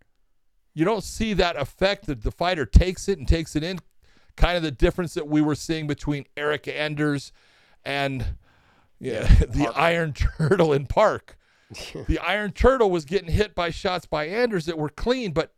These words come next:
Speaker 1: there was no reaction. But sometimes Anders was giving that reaction like he was being hurt. It's just the difference that you're seeing. And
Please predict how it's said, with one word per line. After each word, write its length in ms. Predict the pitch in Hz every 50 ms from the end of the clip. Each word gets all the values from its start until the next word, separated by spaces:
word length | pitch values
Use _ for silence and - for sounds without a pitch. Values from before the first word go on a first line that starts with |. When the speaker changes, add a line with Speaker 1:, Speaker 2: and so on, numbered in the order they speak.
| _ _ _ _ _ _ _
Speaker 1:
there 140 | - 165 165
was 180 | 165 160 143
no 100 | 160 180
reaction. 440 | 175 165 160 175 196 208 - - 156 135
But 100 | 131 -
sometimes 800 | - - - 190 208 196 - 208 196 196 196 190 180 170 - - _ _ _ _ _ _ _
Anders 520 | - 165 196 226 226 190 180 165 160 143 -
was 180 | 143 139 123
giving 380 | 120 117 123 170 185 180 180 170
that 160 | 165 160 156 147
reaction 480 | 147 147 156 185 208 - - - 151
like 240 | 143 143 143 135 -
he 120 | 143 135 151
was 160 | 143 139 123
being 260 | 117 151 143 139 127
hurt. 340 | 123 170 214 220 208 175 - _ _ _ _ _ _ _ _ _ _ _ -
It's 200 | 127 - - -
just 180 | - 156 - -
the 80 | -
difference 440 | 143 113 - 151 143 - 147 135 -
that 100 | - 139
you're 140 | 131 139 135
seeing. 320 | - - - 190 202 185
And 220 | 160 151 143 123